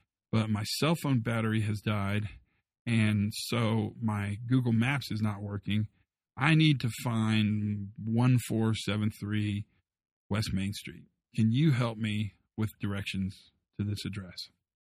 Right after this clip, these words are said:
And you turn, because you're a nice person, and you say, "Sure." And you know the town really well 'cause it's your town. And you say, "What are you looking for?" And they say, you know,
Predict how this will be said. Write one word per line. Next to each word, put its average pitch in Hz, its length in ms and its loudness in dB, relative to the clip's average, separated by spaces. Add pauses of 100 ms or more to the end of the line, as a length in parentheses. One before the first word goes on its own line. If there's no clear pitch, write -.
(920)
And 107 540 0
you 147 160 4
turn, 127 460 4 (580)
because 120 260 2
you're 123 120 4
a - 20 4
nice 113 200 0
person, 113 380 -2 (420)
and 117 300 8
you 123 60 4
say, 170 160 4
"Sure." 294 320 2 (580)
And 117 560 6
you 139 300 8
know 147 160 10
the 117 100 2
town 160 320 4
really 120 220 4
well 156 140 2
'cause 113 180 4
it's 110 160 -2
your 117 100 4
town. 110 320 0
And 110 80 4
you 110 80 4
say, 120 160 -2
"What 135 140 4
are 165 40 6
you 175 100 8
looking 139 200 2
for?" 131 220 0
And 123 80 4
they 117 60 4
say, 113 180 -2
you 107 160 4
know, 92 260 0